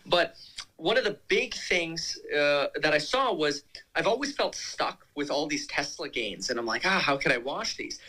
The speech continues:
And so I had a lot of losses, unfortunately, on Matterport and Robinhood short term. I do think those are gonna be short term, and that those will rotate back to the upside. But I saw an opportunity to da-, take essentially those losses and, and wash a chunk of those Tesla gains out,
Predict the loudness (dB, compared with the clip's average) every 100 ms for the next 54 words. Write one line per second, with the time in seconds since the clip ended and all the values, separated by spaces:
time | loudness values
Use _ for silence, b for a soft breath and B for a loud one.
0 | B 0 2 4 4 2 -4 -6 -6 -4
1 | -2 0 2 0 -2 -2 -2 -4 -8 -2
2 | 0 0 0 0 2 0 2 2 2 0
3 | 0 0 2 -2 -2 -6 2 2 2 0
4 | 0 0 -2 -4 -4 -6 -8 B B 0
5 | 2 2 2 2 0 0 -2 0 2 2
6 | 2 0 0 0 0 0 2 2 2 2
7 | 2 4 2 4 2 2 2 2 2 -2
8 | -6 -6 B B B 0 2 2 0 -2
9 | -4 -8 -6 -2 0 0 0 0 0 0
10 | 0 0 -2 -6 -6 -6 -6 -4 -4 -4
11 | -4 -2 0 0 0 2 2 4 2 2
12 | 0 0 0 -2 -2 -2 0 0 -2 -4
13 | -6 -8 -10 -8 -4 -2 -4